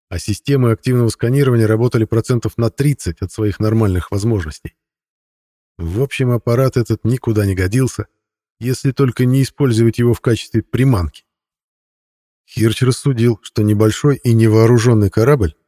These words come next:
к тому же явно имеющий повреждения, вряд ли станут сбивать сразу. Вот если он попытается начать разгон для ухода в прыжок, тогда, конечно. А так,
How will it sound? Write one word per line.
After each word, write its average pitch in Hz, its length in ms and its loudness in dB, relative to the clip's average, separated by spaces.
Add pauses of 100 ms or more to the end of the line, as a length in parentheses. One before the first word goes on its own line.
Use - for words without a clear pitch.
к - 80 -20
тому 110 240 0
же 107 120 2
явно 107 360 2
имеющий 104 380 2
повреждения, 104 640 0
вряд 127 380 0
ли 131 80 -2
станут 113 340 0
сбивать 110 320 2
сразу. 95 380 -4 (880)
Вот 92 180 -4
если 123 260 0
он 120 120 2
попытается 120 640 0
начать 110 380 0
разгон 110 440 0
для 107 140 2
ухода 104 280 0
в - 100 -6
прыжок, 107 520 0 (120)
тогда, 98 280 -2
конечно. 107 480 -2 (800)
А 87 100 -6
так, - 400 -6